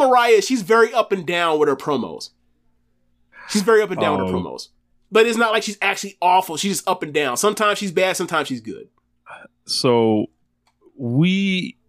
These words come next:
Speaker 2: started talking about Mariah on this show when, after she first showed up.
Speaker 1: Right.
Speaker 2: Um, last year. And I feel like a lot of this time we've been kinda telling people, "Hey, it's coming." Like,
Speaker 1: Yep.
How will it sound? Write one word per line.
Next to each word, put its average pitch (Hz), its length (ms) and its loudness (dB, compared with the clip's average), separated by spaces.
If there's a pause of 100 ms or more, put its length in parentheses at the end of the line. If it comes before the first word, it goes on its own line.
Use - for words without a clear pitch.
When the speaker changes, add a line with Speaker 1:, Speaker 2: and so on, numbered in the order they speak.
(200)
Speaker 2:
started 107 680 -2
talking 101 340 -4
about 95 300 -4
Mariah 92 580 -2
on 87 160 -6
this 90 160 -2
show 92 340 -2
when, 92 300 -4
after 107 300 -2
she - 160 -14
first 101 340 -2
showed 95 300 2
up. 90 260 0 (280)
Speaker 1:
Right. 160 220 -2 (120)
Speaker 2:
Um, 90 600 -8
last 98 480 0
year. 95 280 0
And 98 200 -2
I 113 100 2
feel 143 260 2
like 117 360 0 (120)
a - 40 -8
lot 101 280 0
of 107 100 -4
this 104 240 -6
time 90 560 -4 (480)
we've 107 420 0
been 98 680 0 (500)
kinda 113 280 -2
telling 104 320 -2
people, 90 200 -2
"Hey, 110 300 2
it's 95 160 -6
coming." 98 500 -2 (300)
Like, 95 180 0
Speaker 1:
Yep. 190 260 -2